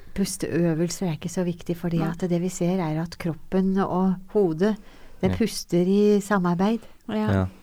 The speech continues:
Speaker 2: Mhm.
Speaker 3: Du har pustet for lenge, baby.
Speaker 1: <laughs> Ja.
Speaker 2: Ja.
Speaker 3: For sånn nesten tretti år nå, så
Speaker 2: Ja.
Speaker 1: Og
Speaker 3: Ja.
Speaker 1: babyen har faktisk pusteøvelser i maven nå allerede.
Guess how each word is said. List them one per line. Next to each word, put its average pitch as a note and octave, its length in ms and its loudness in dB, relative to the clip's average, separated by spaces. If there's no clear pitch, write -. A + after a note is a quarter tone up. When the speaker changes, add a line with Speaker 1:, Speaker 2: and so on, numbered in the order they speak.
Speaker 2:
Mhm. G3 380 -4
Speaker 3:
Du F#2+ 100 2
har G2 120 6
pustet - 380 -4
for G2 340 4
lenge, F#2 280 0
baby. F2+ 240 0
Speaker 1:
<laughs> - 100 -10
Ja. G#3+ 840 8
Speaker 2:
Ja. A3+ 280 4
Speaker 3:
For F#2+ 240 2
sånn F#2+ 340 4
nesten G2+ 340 0
tretti - 280 -2
år G2+ 140 4
nå, G2 180 2
så F4 140 2
Speaker 2:
Ja. G3 260 4
Speaker 1:
Og A3 80 6
Speaker 3:
Ja. G3 60 6
Speaker 1:
babyen A#3 300 10
har G#3+ 140 4
faktisk A3 420 -2
pusteøvelser E3 840 0
i F#3 80 4
maven F3+ 420 0
nå F#3+ 160 2
allerede. G3 520 2